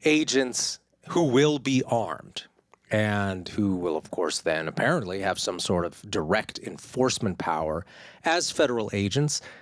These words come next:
enforcement power to be applied against ordinary Americans and American citizens. Now, this is just the latest flare-up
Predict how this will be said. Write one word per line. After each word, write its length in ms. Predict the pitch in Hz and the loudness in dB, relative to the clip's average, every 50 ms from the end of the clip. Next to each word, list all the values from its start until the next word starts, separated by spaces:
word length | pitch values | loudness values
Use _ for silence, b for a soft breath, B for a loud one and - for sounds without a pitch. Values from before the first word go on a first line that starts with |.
| B B | B B
enforcement 540 | - 151 143 - - 147 143 - - 139 123 | 0 0 0 2 4 2 2 2 0 -4 -4
power 340 | - 117 113 110 110 107 104 | -2 0 0 0 0 -2 -2
to 140 | - - 107 | -2 -2 -2
be 160 | 107 107 - | -2 -4 -6
applied 680 | 104 - - - 104 92 90 87 87 85 87 85 85 - | -6 -6 -4 -2 0 0 0 0 -2 -2 -2 -2 -4 -6
against 760 | 110 82 - 87 78 78 76 - - - - - - - - _ - | -6 -2 -2 0 0 -2 -2 -6 -6 -4 -4 -6 -6 -6 -10 _ -6
ordinary 580 | - 110 104 98 92 92 90 90 85 82 85 87 | -2 0 0 2 2 0 0 0 0 0 -2 -2
Americans 800 | 101 92 92 90 87 82 80 76 - 87 80 78 73 76 - - B B B B B B B B B _ - | -4 -4 -2 0 0 0 -2 -4 -6 -6 -6 -6 -6 -8 -8 -10 B B B B B B B B B _ -6
and 480 | - 113 104 101 98 95 92 90 85 87 - | -2 -2 0 0 -2 -2 -4 -6 -6 -8 -6
American 760 | - 101 95 95 90 92 90 87 - - 85 80 80 80 78 - | -6 -2 -2 0 0 -2 -2 -4 -4 -6 -6 -6 -6 -10 -8 -6
citizens. 800 | - - - - 135 113 104 90 - 76 60 - - - - - | -6 -4 0 0 0 0 0 -4 -4 -8 -10 -10 -6 -6 -2 0
Now, 200 | 131 135 131 135 | 2 2 2 2
this 240 | 131 175 233 247 - | 2 2 2 4 4
is 140 | 330 262 202 | 2 2 4
just 240 | - 220 - - | 4 2 2 4
the 80 | - 165 | 0 0
latest 500 | 131 131 147 151 147 135 127 - - - | 2 4 4 4 4 2 0 -2 -4 -8
flare-up 840 | - - - - 113 107 123 139 165 175 151 117 76 65 - - - | -12 -12 -12 -6 0 2 2 4 4 2 2 0 -4 -8 -12 -16 -20